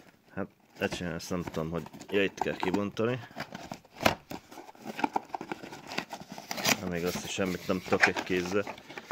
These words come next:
Úgy látom, be is van pasztázva, ha jól nézem. De jó, hogy az a-, az alja van lent. Na, ilyen procit ad-, vagy procit, <laughs> hűtőt adnak hozzá.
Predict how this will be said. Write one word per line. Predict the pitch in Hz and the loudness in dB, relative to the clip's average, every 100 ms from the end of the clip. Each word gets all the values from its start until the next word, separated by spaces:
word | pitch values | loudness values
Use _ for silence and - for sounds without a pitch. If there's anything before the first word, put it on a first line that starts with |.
| - - - - - - - - - - - - - - - - - - - - - - - | -2 -2 -4 -10 -12 -14 -20 -20 -20 -20 -20 -20 -20 -20 -18 -18 -18 -20 -8 -4 -4 2 6
Úgy | 131 | 10
látom, | 117 104 - 107 | 12 12 10 8
be | 104 | 10
is | 98 95 | 10 8
van | 98 92 | 6 6
pasztázva, | - 113 - 135 123 120 | 8 8 8 8 8 8
ha | 104 | 10
jól | 104 123 139 | 10 10 8
nézem. | 131 123 120 113 - - - - - - - - - - - - - - - - | 6 8 6 6 -4 -6 -6 -6 -8 -8 -8 -8 -14 -8 -2 -2 -4 -12 -12 -8
De | 90 95 | 4 10
jó, | 107 101 | 10 10
hogy | 92 | 8
az | 92 | 6
a-, | 101 95 90 - | 8 8 6 2
az | 92 92 | 4 8
alja | 95 87 85 | 10 10 8
van | 82 82 | 6 4
lent. | 98 110 120 - - _ _ _ - - - - - 85 | 4 4 2 -4 -14 _ _ _ -20 -20 -20 -10 -2 0
Na, | 85 - | 0 2
ilyen | 90 76 | 2 2
procit | - 90 - - | 2 -2 -2 0
ad-, | 76 - | 0 2
vagy | 85 | 0
procit, | 76 92 113 123 113 143 - | 4 8 8 6 2 0 -4
<laughs> | - | 2
hűtőt | 104 110 113 90 - | 6 6 8 4 6
adnak | 92 87 87 | 4 4 -2
hozzá. | - 92 82 76 71 | 0 -2 0 -2 -4